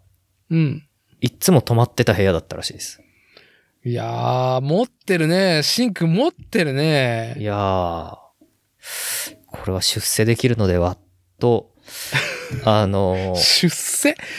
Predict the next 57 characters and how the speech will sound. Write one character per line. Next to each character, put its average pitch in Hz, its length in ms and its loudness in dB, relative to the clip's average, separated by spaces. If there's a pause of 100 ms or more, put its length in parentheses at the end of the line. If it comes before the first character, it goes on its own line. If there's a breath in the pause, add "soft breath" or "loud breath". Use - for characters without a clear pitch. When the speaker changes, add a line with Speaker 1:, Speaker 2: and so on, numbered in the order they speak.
(160 loud breath)
Speaker 1:
出 - 320 0
世？ 107 240 0
Speaker 2:
は 320 60 -4
い。 - 40 -16
Speaker 1:
今 277 320 4
和 370 120 4
の 381 120 4
清 - 200 2 (160)
志 349 100 2
郎 311 80 2
と 269 80 -2
出 - 240 2
世 - 240 -2
か。 214 320 0 (400 loud breath)
う 196 60 -6
ー 214 720 -2
ん、 226 40 -10
ま 220 180 0
あ、 - 100 -10
う 226 60 -4
ん、 185 500 2
ま 208 160 4
あ、 170 40 0
そ 220 220 0
う 139 40 -2
な 120 120 -8
ん、 - 80 -10
そ 240 360 2
う - 20 -6
み-、 226 200 -4 (220)
捉 240 160 4
え 185 60 2
て 135 80 -6
も 117 100 -4
い 117 80 -2
い 110 40 -2
ね。 143 160 4
は 135 220 0
い。 123 180 -6
Speaker 2:
ね - 0 -
え、 113 500 0
末 117 420 0
は 101 140 4
博 113 240 2
士 95 100 -2
か 101 100 -4
大 95 220 0
臣 82 160 -8
か 73 140 -8
み 85 80 -10
た 73 120 -10
い 65 60 -10
な 78 80 -8
ね。 120 320 2 (800 loud breath)
う 95 80 0
ん。 85 320 -2 (240)
Speaker 1:
<laughs> - 460 2